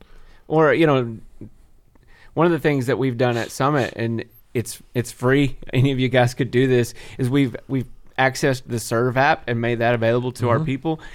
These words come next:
Speaker 1: and you kinda decentralize some of that stuff.
Speaker 2: Yeah.
Speaker 1: You don't have to have all the ideas. You'd be surprised what's gonna come out of, out of, you know, rise out of your,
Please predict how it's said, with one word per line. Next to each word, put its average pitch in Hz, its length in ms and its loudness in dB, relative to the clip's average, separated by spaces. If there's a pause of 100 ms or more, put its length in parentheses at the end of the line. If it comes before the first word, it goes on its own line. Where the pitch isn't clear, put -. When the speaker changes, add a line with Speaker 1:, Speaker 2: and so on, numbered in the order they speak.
Speaker 1:
and 139 80 0
you 143 60 2
kinda 160 240 2
decentralize 135 800 0
some 113 160 -6
of 104 60 -4
that 98 100 -8
stuff. 101 340 -6 (140)
Speaker 2:
Yeah. 92 220 -6
Speaker 1:
You 151 80 4
don't 208 180 4
have 165 180 2
to - 80 0
have 127 140 2
all 113 120 4
the 113 120 -2
ideas. 107 380 -4
You'd 156 80 -8
be 160 80 -6
surprised 127 480 -2
what's 110 160 -10
gonna 117 180 -6
come 123 200 -4
out 120 160 0
of, 110 180 -8 (180)
out 123 160 -2
of, 110 220 -10
you 131 100 0
know, 127 80 2
rise 123 320 2
out 127 120 4
of 113 100 -2
your, 117 260 0